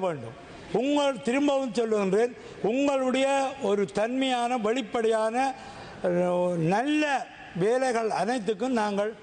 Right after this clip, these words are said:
ஒத்துழைப்பு தருவோம். இந்த வகையில் நீங்கள்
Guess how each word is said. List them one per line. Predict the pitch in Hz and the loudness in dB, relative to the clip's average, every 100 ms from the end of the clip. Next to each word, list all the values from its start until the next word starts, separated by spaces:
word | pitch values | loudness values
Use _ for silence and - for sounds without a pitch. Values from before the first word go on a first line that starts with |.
| - 170 | -4 -2
ஒத்துழைப்பு | 160 196 170 170 | 0 0 0 -2
தருவோம். | 156 143 127 - - | 0 0 -2 -6 0
இந்த | 208 262 247 | 2 2 2
வகையில் | 233 196 165 190 240 - - - 208 | 2 2 2 0 -4 -12 -18 -2 0
நீங்கள் | 269 294 294 302 | 2 2 2 0